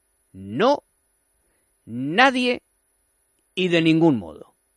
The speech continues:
Así que definitivamente, Peruga, le doy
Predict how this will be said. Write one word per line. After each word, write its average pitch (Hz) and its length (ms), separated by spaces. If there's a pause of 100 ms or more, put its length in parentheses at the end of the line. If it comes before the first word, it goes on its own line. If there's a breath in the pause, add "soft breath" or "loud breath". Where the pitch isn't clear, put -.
(1700)
Así 139 280
que 156 120
definitivamente, 143 1080 (840)
Peruga, 151 460 (480)
le 113 200
doy 151 340